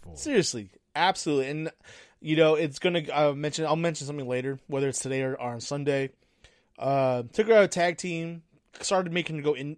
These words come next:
Speaker 2: lo-, solo, and then put her back up in a tag team. It's just like, let her either do it or don't. You know what I mean? And I don't, I
Speaker 1: Well,
Speaker 2: don't.
Speaker 1: her tag team partner left.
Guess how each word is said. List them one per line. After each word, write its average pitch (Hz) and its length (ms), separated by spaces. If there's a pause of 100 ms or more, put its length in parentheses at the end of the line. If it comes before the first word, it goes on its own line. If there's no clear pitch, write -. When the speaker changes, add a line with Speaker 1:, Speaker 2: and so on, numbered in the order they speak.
Speaker 2:
lo-, 156 180
solo, 147 400
and 143 140
then 156 60
put - 140
her 156 60
back 139 240
up 127 80
in 127 80
a 120 40
tag 117 280
team. 113 300 (880)
It's - 200
just 175 120
like, 165 160 (100)
let 214 180
her 247 140
either 185 180
do 170 280
it 226 80
or 156 60
don't. 110 320 (440)
You 180 100
know 175 60
what 185 60
I 185 40
mean? 185 260
And 160 280
I 156 80
don't, 170 260
I - 40
Speaker 1:
Well, 220 80
Speaker 2:
don't. 196 220 (1000)
Speaker 1:
her 202 120
tag 208 280
team 185 180
partner 160 360
left. 120 520